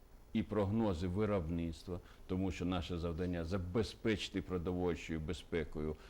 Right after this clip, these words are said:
тими видами продукції, круп, які сьогодні, може, економічно невигідні вирощувати сільгоспвиробнику,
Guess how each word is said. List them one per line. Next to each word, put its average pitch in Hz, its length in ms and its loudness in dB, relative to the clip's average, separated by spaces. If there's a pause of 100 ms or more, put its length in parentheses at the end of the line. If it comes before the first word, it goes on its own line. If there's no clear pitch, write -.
(280)
тими 113 320 4
видами 95 440 2
продукції, 92 680 -2 (100)
круп, 113 320 2
які 98 280 2
сьогодні, 113 300 0
може, 107 320 2 (200)
економічно 143 840 6
невигідні 135 1120 4 (220)
вирощувати 98 920 2
сільгоспвиробнику, 90 1040 0